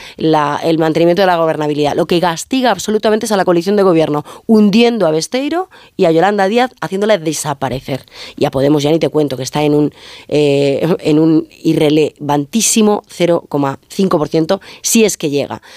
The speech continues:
Yo insisto, creo que esa, mm, e-, es uno de los éxitos también de Pedro Sánchez,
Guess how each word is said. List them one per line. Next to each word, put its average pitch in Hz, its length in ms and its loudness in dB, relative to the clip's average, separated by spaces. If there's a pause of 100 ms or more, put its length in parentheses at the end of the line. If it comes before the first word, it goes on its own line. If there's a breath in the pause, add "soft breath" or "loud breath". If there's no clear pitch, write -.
(200 loud breath)
Yo 170 300 2
insisto, - 600 -2 (300 soft breath)
creo 175 380 2
que 151 140 0
esa, 135 760 -2 (300)
mm, 131 240 -2 (240)
e-, - 260 -2
es - 220 0
uno 208 160 4
de 156 80 2
los 139 280 -2 (140)
éxitos - 540 -2
también 143 260 0
de 139 60 0
Pedro 123 240 -4
Sánchez, 226 420 -2